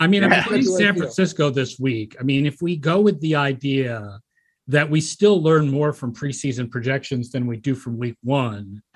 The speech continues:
Speaker 3: Mm-hmm.
Speaker 1: I mean, San Francisco is a three and a half point favorite,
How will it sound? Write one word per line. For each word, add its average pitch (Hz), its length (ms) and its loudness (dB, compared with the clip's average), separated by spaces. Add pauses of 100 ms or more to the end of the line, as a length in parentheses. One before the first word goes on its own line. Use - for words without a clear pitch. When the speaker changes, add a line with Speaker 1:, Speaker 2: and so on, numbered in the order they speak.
(320)
Speaker 3:
Mm-hmm. 117 220 -14
Speaker 1:
I 117 40 -12
mean, 135 120 -4
San 190 260 2
Francisco 151 540 -2
is 120 120 -2
a 117 40 -4
three 160 240 0
and 143 100 2
a 131 40 0
half 139 320 0
point 123 280 -4
favorite, 120 460 0